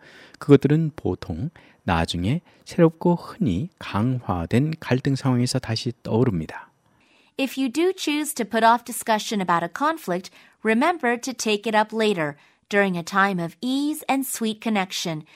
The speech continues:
Speaker 2: when it can be most productive.
Speaker 1: 갈등에 관한 논의를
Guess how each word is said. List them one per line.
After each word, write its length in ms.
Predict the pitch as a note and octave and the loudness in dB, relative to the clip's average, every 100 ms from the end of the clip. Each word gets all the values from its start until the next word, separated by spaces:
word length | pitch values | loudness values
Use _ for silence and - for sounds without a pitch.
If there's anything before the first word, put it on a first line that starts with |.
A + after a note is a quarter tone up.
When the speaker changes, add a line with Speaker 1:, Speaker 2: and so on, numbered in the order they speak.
| - - | -20 -4
Speaker 2:
when 100 | A3 | 0
it 160 | G#3 G3+ | 0 -2
can 280 | C4 D#4+ D4 | -2 -2 -2
be 180 | C#4 C4 | 0 2
most 420 | G3 G#3 G#3 - | 2 2 -2 -6
productive. 800 | C4 G#3+ F3 - D#3 D3+ - _ _ _ _ _ _ _ _ _ _ | 0 2 2 -2 -8 -8 -14 _ _ _ _ _ _ _ _ _ _
Speaker 1:
갈등에 460 | - F#2+ F#2 G2 F#2+ | -2 -2 0 0 2
관한 280 | G2 G#2 A2 | 0 0 2
논의를 520 | G2 B2+ F2 E2+ | 2 2 0 -4